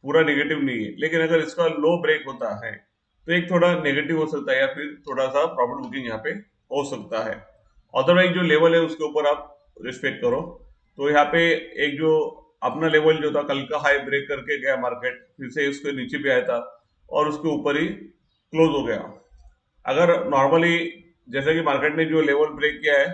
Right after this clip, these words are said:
ये जो है टेन थाउजेंड फ़ोर थर्टी वाला,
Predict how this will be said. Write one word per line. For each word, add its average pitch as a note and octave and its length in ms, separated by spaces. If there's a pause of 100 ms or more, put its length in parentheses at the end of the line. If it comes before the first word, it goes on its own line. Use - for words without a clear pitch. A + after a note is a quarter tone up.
(580)
ये D3 220
जो D3+ 60
है D3+ 380
टेन C#3+ 380
थाउजेंड D3 420
फ़ोर C#3+ 260
थर्टी C#3 320
वाला, C3+ 380